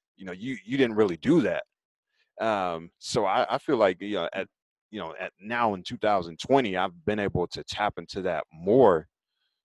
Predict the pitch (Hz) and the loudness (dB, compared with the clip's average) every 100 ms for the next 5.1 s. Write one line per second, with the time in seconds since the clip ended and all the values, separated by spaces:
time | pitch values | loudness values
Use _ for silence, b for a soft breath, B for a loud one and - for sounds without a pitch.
0 | _ 98 - 107 95 92 87 85 - _ | _ -6 4 6 8 6 2 -4 -16 _
1 | _ _ - 71 92 98 90 - 117 98 | _ _ -12 -10 -6 -2 -2 0 -2 0
2 | 101 87 113 104 98 113 - 92 107 - | 0 6 6 6 4 2 2 2 2 0
3 | 85 - 117 101 85 80 87 90 92 101 | -6 0 4 4 2 0 -6 -10 -6 -2
4 | 104 87 - _ _ 98 85 - 98 92 | -2 -2 -8 _ _ -12 -10 -8 -6 -4
5 | 87 | -4